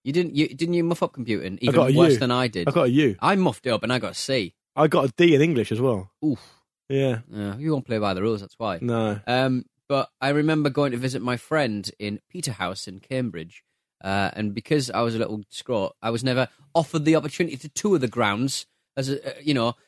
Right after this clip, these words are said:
Speaker 1: as a precursor to a possible admission to, um, to, uh,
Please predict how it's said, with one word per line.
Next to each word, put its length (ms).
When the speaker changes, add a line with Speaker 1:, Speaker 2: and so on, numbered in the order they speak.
Speaker 1:
as 100
a 60
precursor 600
to 100
a 40
possible 540
admission 640
to, 380
um, 240
to, 340
uh, 80